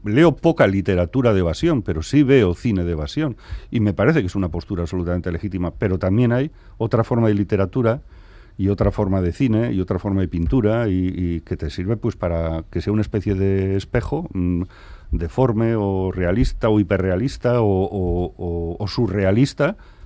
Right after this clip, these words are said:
de la vida de los seres humanos. Y a mí sí me interesa y me, me, me, me, me gustaría que quien leyera el libro,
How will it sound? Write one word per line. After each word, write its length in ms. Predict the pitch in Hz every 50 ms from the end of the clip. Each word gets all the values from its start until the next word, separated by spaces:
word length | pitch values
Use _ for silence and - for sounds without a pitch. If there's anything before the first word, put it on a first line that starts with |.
| - - - -
de 160 | - 85 90 87
la 100 | 82 82
vida 380 | 107 139 135 113 104 101 98 92
de 240 | 90 90 90 90
los 160 | 87 87 87 -
seres 220 | 87 87 82 -
humanos. 320 | 82 90 117 139 143 107
Y 20 | 82
a 60 | 82
mí 80 | 101 107
sí 160 | - 147 135
me 100 | 127 113
interesa 440 | 104 87 101 95 123 135 - - 123
y 20 |
me, 160 | 104 95 95 -
me, 240 | - 98 95 95
me, 300 | 92 95 92 90 90 90
me, 440 | - 90 92 90 90 90 90 90 90 90
me 140 | 90 90
gustaría 540 | 87 87 87 - - 90 87 101 113 123 160 - - - - - - - - -
que 180 | - 101 87 -
quien 520 | - 98 92 90 87 87 87 87 90 87
leyera 300 | 87 85 90 101 107 107
el 80 | 110 110
libro, 380 | 113 120 110 113 117 120 -